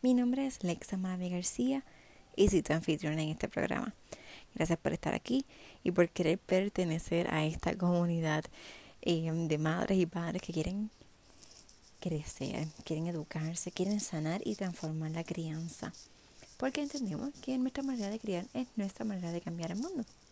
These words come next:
Así que gracias por darte esta oportunidad de estar aquí. Y bueno, em, sí, yo te dije que no iba a hablar tanto de los retos, pero bueno, quiero explicarlos también por aquí, por si acaso no me estás siguiendo ahí todos los días en Instagram.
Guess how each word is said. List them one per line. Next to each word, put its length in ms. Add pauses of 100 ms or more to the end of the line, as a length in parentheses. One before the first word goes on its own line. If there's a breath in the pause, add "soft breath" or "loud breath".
(1080 loud breath)
Así 160
que 120
gracias 320
por 180 (440 loud breath)
darte 760
esta 300
oportunidad 380
de 60
estar 200
aquí. 300 (440 loud breath)
Y 100
bueno, 220 (480)
em, 640 (500)
sí, 320
yo 80
te 120
dije 120
que 80
no 60
iba 80
a 40
hablar 180
tanto 220
de 100
los 200
retos, 400
pero 180
bueno, 300 (600 loud breath)
quiero 180
explicarlos 540
también 340
por 140
aquí, 300
por 160
si 80
acaso 400 (460 loud breath)
no 380
me 120
estás 200
siguiendo 460
ahí 200
todos 260
los 100
días 180
en 60
Instagram. 580